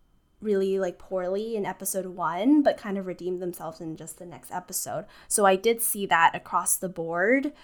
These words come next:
uh, with all the int-, contestants except for Mason. So I think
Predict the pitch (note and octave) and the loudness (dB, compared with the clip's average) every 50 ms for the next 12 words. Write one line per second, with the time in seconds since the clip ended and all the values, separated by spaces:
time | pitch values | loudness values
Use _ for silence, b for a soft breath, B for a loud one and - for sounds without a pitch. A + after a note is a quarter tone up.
0 | B B B B - - F#3 F3+ F3 F3 F3 - - F#3+ - F3 F#3 F#3 F3 F#3 | B B B B 4 4 6 6 6 4 0 -2 -6 -4 -2 0 0 0 0 -2
1 | F#3 F3 F#3 - - - - - - G#3 G3 F#3+ - E3+ E3 - - - A#3+ C4 | -6 -6 -8 -12 -16 -16 -14 -8 -4 -4 -4 -4 -4 -6 -6 -4 -4 -2 0 2
2 | C4+ C4 C4 - - _ - F#3+ F#3 - - - - F#3+ F3+ E3+ - - - - | 2 2 0 -2 -8 _ -10 -10 -6 -4 -4 -2 0 0 0 -2 -2 -8 -16 -14
3 | F#3 F3 E3+ D#3 G#2+ A2+ - - - G#2 D2 F2+ - G3+ - - F3+ E3+ E3+ F3+ | -12 -10 -10 -10 -10 -8 -8 -8 -8 -8 -12 -16 -16 -12 -12 -12 -10 -12 -14 -14
4 | - - F3 E3+ F3 - | -14 -12 -12 -12 -12 -12